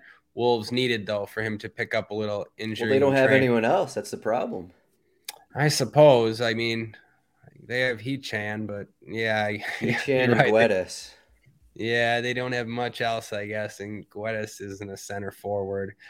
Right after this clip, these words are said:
Speaker 1: Um,
Speaker 2: Guedes
Speaker 1: yeah, I don't
Speaker 2: was,
Speaker 1: know. Oh.
Speaker 2: Guedes didn't even play last match. Like, that's how much the,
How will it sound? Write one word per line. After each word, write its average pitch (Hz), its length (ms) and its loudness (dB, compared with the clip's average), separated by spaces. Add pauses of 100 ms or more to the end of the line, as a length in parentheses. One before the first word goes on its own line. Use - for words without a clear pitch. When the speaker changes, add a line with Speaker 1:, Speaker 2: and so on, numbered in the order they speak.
(200)
Speaker 1:
Um, 120 540 4 (240)
Speaker 2:
Guedes 117 280 4
Speaker 1:
yeah, 233 100 10
I - 20 8
don't 226 140 6
Speaker 2:
was, 165 60 6
Speaker 1:
know. 160 120 8 (120)
Oh. 185 240 4 (400)
Speaker 2:
Guedes 131 320 6
didn't 147 160 2
even 113 140 0
play 117 200 4
last 95 300 0
match. 85 420 -12
Like, 101 200 -4
that's 113 200 2
how 135 140 0
much 120 320 0
the, 101 580 0